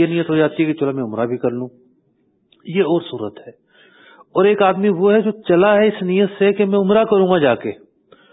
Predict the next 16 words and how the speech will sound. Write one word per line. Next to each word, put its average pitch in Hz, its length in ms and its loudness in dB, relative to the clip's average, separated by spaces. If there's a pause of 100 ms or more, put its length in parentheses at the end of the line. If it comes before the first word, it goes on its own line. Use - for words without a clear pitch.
(380)
اور 156 120 2
وہ 170 280 2
جو 185 160 2
ہے 196 80 4
وہ 190 180 0
مختلف 175 460 -4
ہیلے 151 180 2
بہانے 139 280 0
تلاش 143 300 -2
کرتا 151 280 -4
ہے، 160 60 2
اس 160 140 -4
کا 180 140 -2
معاملہ 135 340 -4
مختلف 151 520 -4
ہے۔ 143 100 -2